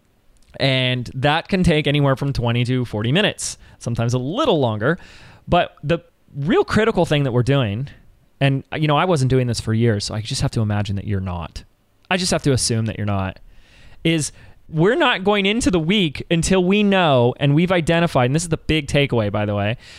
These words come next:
that if there's one thing you take away from this little biz tip, that there are two to three big items for the week.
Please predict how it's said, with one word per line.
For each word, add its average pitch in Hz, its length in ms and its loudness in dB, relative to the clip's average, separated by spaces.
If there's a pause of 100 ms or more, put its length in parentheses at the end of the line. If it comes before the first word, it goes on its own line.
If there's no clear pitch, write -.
(280)
that 147 260 0
if 143 100 0
there's 139 200 0
one 147 320 2
thing 139 160 0
you 131 60 0
take 131 140 0
away 123 120 4
from 113 160 -2
this 113 160 -2
little 113 160 0
biz 110 200 0
tip, 107 300 -4 (500)
that 151 220 -2
there 180 220 4
are 170 160 4
two 233 460 2
to - 140 0
three 196 480 2
big 165 460 0
items 135 800 -2 (360)
for 156 260 2
the 151 80 2
week. 139 400 -2